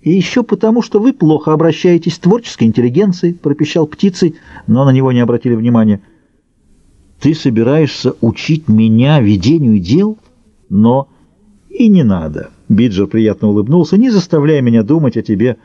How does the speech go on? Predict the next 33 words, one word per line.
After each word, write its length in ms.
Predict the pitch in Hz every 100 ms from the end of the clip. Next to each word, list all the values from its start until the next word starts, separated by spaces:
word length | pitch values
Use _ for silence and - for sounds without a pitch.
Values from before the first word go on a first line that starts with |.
| _ - _ -
так, 180 | 131 117
как 220 | 117 87
я 160 | 110 131
о 60 |
тебе 200 | 120 117
никогда 420 | 135 135 139 135
не 120 | 147 170
думал». 400 | 160 78 76 _ _ _ _ _ _ _ _ -
«Ты 80 |
никогда 320 | 101 104 131 127
не 100 | 131
думаешь, 300 | 135 80 -
ты 100 | 131
рассчитываешь». 640 | 139 - 92 80 78 _ _ _ _ _
«Спасибо, 480 | - 156 151 220 180
Артём. 320 | 160 120 80 _ _ _ _ -
Ты 180 | 196 226
единственный 840 | 139 220 185 165 120 120 113 120
из 120 | 104
них, 220 | 170 226
с 80 | -
кем 180 | 151 139
можно 280 | 196 202 185
вести 280 | 151 -
дела». 320 | 185 185 160 98 _ _ _ _ _ _ _ _ -
«Вообще-то 340 | 92 - 143
я 140 | 127 135
пытался 420 | 147 147 135 -
тебя 220 | - 127
подколоть», 520 | 120 - 127 95 80
признался 460 | - 98 98 90 95
молодой 280 | 95 92 87
наёмник. 400 | 87 80 76